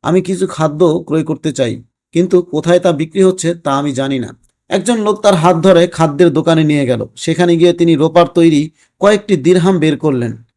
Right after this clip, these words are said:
দোকানের মালিক দিরহামগুলো হাতে নিয়ে ঘুরিয়ে ফিরে দেখলেন, এ তো তিনশো বছরের অধিক সময় আগের তৈরি। সে ভাবল, এই ব্যক্তি হয়তো কোনো গুপ্তধন পেয়েছে। সম্ভবত এই দিরহামগুলো ছাড়াও তার কাছে বিপুল পরিমাণ দিরহাম রয়েছে।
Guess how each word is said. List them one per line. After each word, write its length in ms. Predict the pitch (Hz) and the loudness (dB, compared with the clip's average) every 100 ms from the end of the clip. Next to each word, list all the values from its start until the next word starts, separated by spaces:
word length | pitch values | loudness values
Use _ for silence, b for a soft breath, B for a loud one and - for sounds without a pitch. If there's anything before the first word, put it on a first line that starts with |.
| _ | _
দোকানের 320 | 165 196 240 220 | 0 2 2 2
মালিক 340 | 190 214 165 | 2 2 2
দিরহামগুলো 480 | 175 175 196 196 202 | 2 4 4 4 2
হাতে 260 | 170 170 | 2 2
নিয়ে 200 | 196 196 | 2 2
ঘুরিয়ে 300 | 151 123 180 | 2 2 2
ফিরে 220 | 185 185 156 | 4 2 2
দেখলেন, 400 | 143 131 120 - _ _ _ | -2 -6 -8 -8 _ _ _
এ 80 | 202 | -6
তো 320 | - 196 190 190 | 0 2 0 -2
তিনশো 360 | 214 196 233 | -4 -2 -2
বছরের 380 | 202 196 214 202 | -2 -2 -2 -2
অধিক 320 | 160 160 202 | -2 -2 -2
সময় 320 | - 190 185 | 0 2 2
আগের 260 | 170 151 170 - | 0 -2 -4 -2
তৈরি। 280 | - 143 104 - _ _ - | -4 -4 -4 -12 _ _ -8
সে 160 | - | 0
ভাবল, 260 | 202 196 202 | 2 2 4
এই 160 | 185 | 4
ব্যক্তি 280 | 175 180 185 | 6 2 2
হয়তো 260 | 185 185 165 | 2 2 0
কোনো 200 | 170 165 | -2 -2
গুপ্তধন 580 | 127 147 - 170 160 165 | -2 -6 -2 0 2 0
পেয়েছে। 540 | 147 127 120 120 _ _ _ | 0 -2 -4 -12 _ _ _
সম্ভবত 420 | - 165 175 180 | -4 2 4 4
এই 100 | 175 | 4
দিরহামগুলো 520 | 165 165 160 175 170 170 | 4 4 4 4 2 2
ছাড়াও 400 | - 165 170 151 | 2 2 2 0
তার 220 | 160 165 | -2 -2
কাছে 220 | 185 170 | -2 -4
বিপুল 420 | 127 147 190 185 | -4 -2 0 0
পরিমাণ 380 | 170 180 170 156 | 0 0 0 0
দিরহাম 400 | 139 156 160 160 | 0 0 0 0
রয়েছে। 340 | 143 127 117 | -2 -2 -6